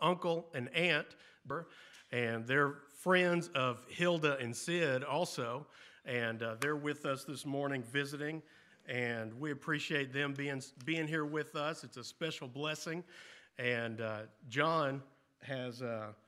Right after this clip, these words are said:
John was a big influence in my spiritual life growing up. And, uh, I don't know that I would be here now if it weren't for Uncle John in my life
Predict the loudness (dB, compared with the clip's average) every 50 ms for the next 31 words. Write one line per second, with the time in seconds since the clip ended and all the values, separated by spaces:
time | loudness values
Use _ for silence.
0 | _ _ _ -20 _ _ _ _ _ -2 2 2 4 4 4 2 0 -2 -4 -8
1 | _ _ _ _ _ _ _ _ _ _ _ _ _ _ _ _ _ _ _ _
2 | _ _ _ _ _ _ _ _ _ _ _ -4 0 2 2 2 2 0 2 4
3 | 4 4 2 2 0 2 6 8 8 8 8 4 2 4 6 6 6 6 4 2
4 | 0 4 6 6 6 6 4 0 -4 -6 -2 2 2 4 4 2 2 0 0 0
5 | 0 -2 -6 -12 -18 -20 -20 -20 -20 -20 -20 -20 -20 -10 -4 -2 0 2 2 0
6 | 0 -2 0 0 0 0 0 4 6 6 8 8 8 6 6 6 8 8 8 10
7 | 8 8 8 8 6 6 6 4 2 2 0 0 2 2 2 4 4 4 4 6
8 | 6 4 4 0 -2 -6 -6 -6 -6 -4 0 0 0 0 0 -4 -6 -2 2 2
9 | 2 2 0 -2 -8 -16 -20 -20 -20 -20 _ _ -2 -2 0 0 -2 0 2 4
10 | 4 6 6 4 4 2 0 -4 -8 -6 -4 -2 2 4 4 4 4 6 6 8
11 | 8 8 6 2 -2 -10 -16